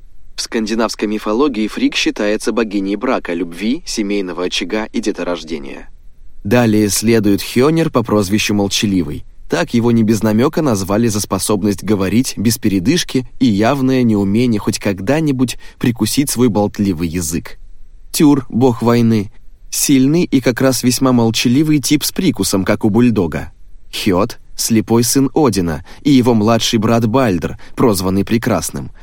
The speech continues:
которого я с первого взгляда особенно сильно возненавидел. «Чем же мне так не угодил именно Бальдр, спросите вы?» Видите ли,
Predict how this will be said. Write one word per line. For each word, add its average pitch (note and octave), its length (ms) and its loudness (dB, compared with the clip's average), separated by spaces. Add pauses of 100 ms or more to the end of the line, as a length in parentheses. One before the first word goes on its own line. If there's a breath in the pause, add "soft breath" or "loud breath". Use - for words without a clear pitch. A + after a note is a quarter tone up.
(160 soft breath)
которого G#2+ 480 2
я C#3+ 280 2
с - 120 -4
первого G2 400 2
взгляда A#2 500 0
особенно C#3 640 0
сильно G#2 460 0
возненавидел. F#2 840 -2 (960)
«Чем F#3+ 260 2
же D#3 140 2
мне D3+ 180 2
так D3+ 240 -2
не D3+ 80 4
угодил C#3+ 520 4
именно D3+ 440 2
Бальдр, D3+ 440 2
спросите F2+ 540 -2
вы?» D2 260 -6 (440)
Видите A2 380 2
ли, F2+ 220 0